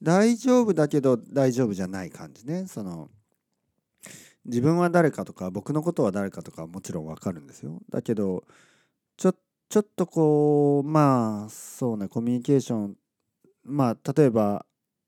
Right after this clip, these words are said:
まあ、来週の話とかね、先週の話とかになるとちょっと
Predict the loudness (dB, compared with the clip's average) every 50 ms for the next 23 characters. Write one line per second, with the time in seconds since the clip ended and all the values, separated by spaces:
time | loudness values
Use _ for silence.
0 | _ _ _ _ _ _ _ _ -10 -6 -4 -2 -2 -4 -2 2 6 6 6 6
1 | 4 2 -6 -6 -2 0 0 0 0 -2 -4 -4 -4 -6 -8 -8 -8 -12 -12 -12
2 | -12 -14 -12 -10 -4 -2 -2 -2 -2 -4 -8 -8 -6 -6 -4 -4 -4 -6 -6 -8
3 | -10 -10 -12 -10 -8 -8 -6 -6 -6 -6 -8 -10 -10 -10 -10 -8 -6 -8 -8 -8